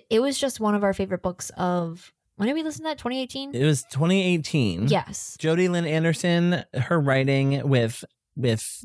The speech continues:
Speaker 2: Bailey Carr's and Fiona's and Georgia Mar-, Marie's narration
Speaker 1: Ugh.
Speaker 2: literally changed our lives.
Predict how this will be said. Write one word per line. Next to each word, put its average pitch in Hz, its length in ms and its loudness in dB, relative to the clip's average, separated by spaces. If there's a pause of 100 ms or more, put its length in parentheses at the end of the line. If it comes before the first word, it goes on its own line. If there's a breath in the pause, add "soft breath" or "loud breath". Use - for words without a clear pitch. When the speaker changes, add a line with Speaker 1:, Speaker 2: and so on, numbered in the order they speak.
Speaker 2:
Bailey 139 300 2
Carr's 131 600 2
and 113 180 -2
Fiona's 156 720 2
and 123 280 2
Georgia 131 300 2
Mar-, 127 440 2
Marie's 156 680 2
narration 160 760 2 (340 loud breath)
Speaker 1:
Ugh. 220 180 4
Speaker 2:
literally 180 460 2
changed 135 640 2
our 117 220 4
lives. 92 540 4